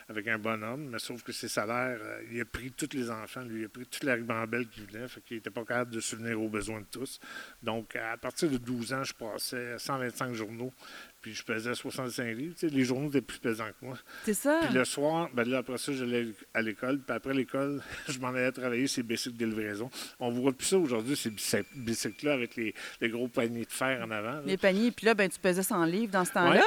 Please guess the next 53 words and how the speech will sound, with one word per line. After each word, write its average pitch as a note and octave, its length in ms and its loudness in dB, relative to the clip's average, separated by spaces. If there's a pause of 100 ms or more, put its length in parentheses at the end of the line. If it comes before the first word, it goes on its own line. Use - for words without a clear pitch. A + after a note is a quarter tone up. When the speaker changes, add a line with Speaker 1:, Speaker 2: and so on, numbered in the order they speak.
Speaker 1:
Ouais, - 80 8
et - 120 8
je C3 120 2
mettais C#3+ 280 6
deux G#3 180 0
caisses G#3+ 260 6
de F3+ 80 6
vingt-quatre, E3 380 0
puis - 120 -16
c'est D#3+ 80 -4
pas C#3+ 60 0
des C3 80 4
farces, F3 280 -2
là, B2 100 2
deux D3+ 160 2
caisses G3 200 4
de F3+ 80 6
vingt-quatre D#3 420 2
avec C#3 120 0 (140)
le, B2+ 140 2
le B2 180 -2
panier. C3 420 -2 (600)
Le C#3 100 0
bicycle C#3+ 460 2
levait C3+ 220 4
de B2+ 60 -6
même. C#3 380 -4 (140)
Fait C#3 120 4
que - 160 -2
la, C3 140 8
la B2+ 120 6
propriétaire D3+ 580 6
du C3 180 -4
dépanneur, B2+ 600 0 (200)
elle B2+ 140 8
m'a, B2+ 140 0
euh, C3+ 400 2 (180)
<laughs> - 180 -12
elle C#3+ 100 0
m'a C3+ 340 4
mis D3+ 260 0
des D#3 200 12
poids D#3 360 -4 (500)
en B2+ 140 0
arrière B2 300 2
pour, B2+ 260 -4
euh, A#2+ 280 -2
compenser. B2+ 440 -4
Speaker 2:
Pour G3+ 140 2
balancer. G3+ 440 6
Speaker 1:
Mais A#3 320 6 (100)
imagine, C3+ 440 2
là, C#3+ 140 0